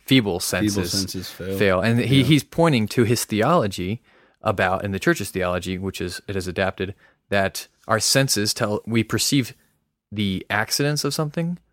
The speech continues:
Speaker 1: through our senses.
Speaker 2: Right.
Speaker 1: But our senses fail to tell us the substance of this. The
Speaker 2: Yeah.
Speaker 1: substance is Christ, but our, what we sense, you know, walks like a duck, quacks like a duck, it's a rhino. You know, that's what
Speaker 2: Yeah.
Speaker 1: this is. This
Speaker 2: Yeah.
Speaker 1: is like,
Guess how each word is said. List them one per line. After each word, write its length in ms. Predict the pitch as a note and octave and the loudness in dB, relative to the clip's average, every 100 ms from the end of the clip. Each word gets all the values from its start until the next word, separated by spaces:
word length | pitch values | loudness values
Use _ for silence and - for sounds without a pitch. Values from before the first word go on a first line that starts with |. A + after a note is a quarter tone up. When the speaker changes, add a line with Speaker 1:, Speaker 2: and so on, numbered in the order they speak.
| _ - - | _ -18 -2
Speaker 1:
through 140 | A#2 | 2
our 100 | G2+ | 2
senses. 540 | - G2 G2 - - | 0 -4 -4 -8 -6
Speaker 2:
Right. 260 | G#2 F#2+ - | -6 -6 -2
Speaker 1:
But 100 | A2+ | 2
our 80 | A2 | 2
senses 420 | - C3 - G#2+ | 4 2 2 0
fail 540 | - C3 B2 A2+ G2 - _ _ | 2 4 6 4 2 -4 _ _
to 80 | - | -10
tell 220 | - A2 | -2 0
us 120 | G2+ | 0
the 80 | - | 0
substance 560 | - G#2+ G2 - F#2+ - | 0 0 -2 -6 -10 -8
of 220 | - F#2 | -8 -8
this. 360 | D#2 - - - _ | -8 -8 -10 -12 _
The 80 | G#2+ | -4
Speaker 2:
Yeah. 60 | |
Speaker 1:
substance 560 | F#2 C3+ - - G#2 - | 2 2 0 -4 -4 -4
is 180 | G2 - | -6 -8
Christ, 500 | - F#2+ B2 - - - - _ _ | -4 -2 -2 -4 -12 -20 -20 _ _
but 80 | G#2+ | 2
our, 100 | G#2 | 2
what 220 | G#2 A2+ | 2 0
we 120 | A2 | 2
sense, 420 | G2+ C3+ G#2 F#2 | 0 0 0 -2
you 60 | G2 | -2
know, 220 | F#2+ G2+ - - - _ | 0 0 -4 -16 -20 _
walks 260 | A#2 A#2+ A#2+ | 2 2 0
like 100 | G#2 | -2
a 40 | |
duck, 260 | F#2+ G2 - | 0 -2 0
quacks 300 | A#2 A2+ G#2+ | 0 0 -2
like 100 | G2+ | -2
a 60 | |
duck, 220 | G2 F#2 - | -2 -4 -4
it's 160 | A#2+ | -2
a 60 | G#2+ | 0
rhino. 440 | G#2+ A2 G#2+ E2+ | 2 2 2 0
You 140 | F#2+ A#2 | 0 2
know, 100 | G#2+ | 4
that's 160 | A#2+ - | 2 2
what 60 | |
Speaker 2:
Yeah. 20 | - | 2
Speaker 1:
this 160 | D3 | 4
is. 200 | C#3 G#2 G#2+ | 4 4 2
This 120 | G#2 | 0
Speaker 2:
Yeah. 60 | |
Speaker 1:
is 100 | G#2 | 2
like, 340 | A2+ G#2 - | 4 2 0